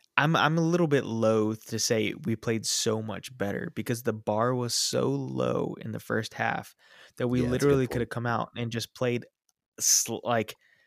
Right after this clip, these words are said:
Speaker 1: just ran a little faster, and people would be like, "Oh, wow, they're really out there giving it,"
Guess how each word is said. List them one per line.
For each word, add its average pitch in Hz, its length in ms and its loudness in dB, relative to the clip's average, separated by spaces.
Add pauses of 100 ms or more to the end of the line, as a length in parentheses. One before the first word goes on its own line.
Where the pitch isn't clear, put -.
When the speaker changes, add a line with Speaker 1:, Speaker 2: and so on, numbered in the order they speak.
(260)
Speaker 1:
just 135 200 2
ran 107 480 0
a 123 60 0
little 131 180 0
faster, 139 480 -2
and 120 200 -6
people 131 220 -4
would 117 60 -6
be 120 80 -4
like, 110 160 -4
"Oh, 185 100 0
wow, 160 260 -2
they're 151 160 2
really 127 320 4
out 135 160 0
there 165 120 0
giving 156 360 2
it," - 120 -4